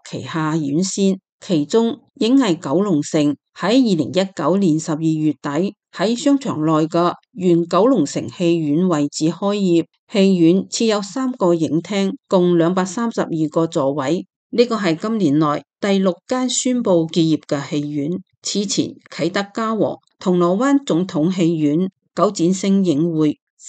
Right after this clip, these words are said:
Cinema City 朗豪坊同M C L海怡亦先後宣布結業。香港經濟喺疫情後復甦，未如理想，各行業叫苦連天。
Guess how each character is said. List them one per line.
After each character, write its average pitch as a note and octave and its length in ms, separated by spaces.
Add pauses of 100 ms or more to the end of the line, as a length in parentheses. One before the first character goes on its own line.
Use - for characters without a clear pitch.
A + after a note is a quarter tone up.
Cinema C4 400
City A#3+ 560
朗 D#3+ 240
豪 E3 200
坊 F#3 380 (220)
同 D#3 340
M A3+ 220
C G#3+ 400
L G3+ 360
海 D#3+ 360
怡 G3 300
亦 D3 140
先 - 380
後 D#3+ 340
宣 - 280
布 D#3 180
結 F3 120
業。 E3 360 (260)
香 C4+ 200
港 F3+ 220
經 A#3+ 220
濟 G3 240
喺 F3 180
疫 G3+ 240
情 D3 200
後 D3+ 240
復 D3+ 180 (140)
甦， G3+ 280 (140)
未 G3 280
如 E3+ 160
理 B2+ 240
想， D3 400 (360)
各 B3 160
行 E3 340
業 E3+ 220 (120)
叫 F3 180
苦 E3 240
連 F#3 260
天。 F#3 380